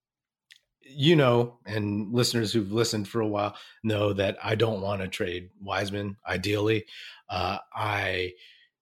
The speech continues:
believe in the kid, and divorcing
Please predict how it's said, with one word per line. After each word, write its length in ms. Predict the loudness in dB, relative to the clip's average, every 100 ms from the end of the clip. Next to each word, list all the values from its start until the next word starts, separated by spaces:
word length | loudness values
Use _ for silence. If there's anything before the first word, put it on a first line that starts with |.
| -2
believe 320 | 2 4 2
in 60 | 0
the 100 | 2
kid, 500 | 2 4 2 0 -10 _ _
and 680 | -6 -4 -2 -4 -4 -8 -10 -16 _ _ _ _ _ _ _ _ -2
divorcing 840 | 0 4 6 6 6 4 4 0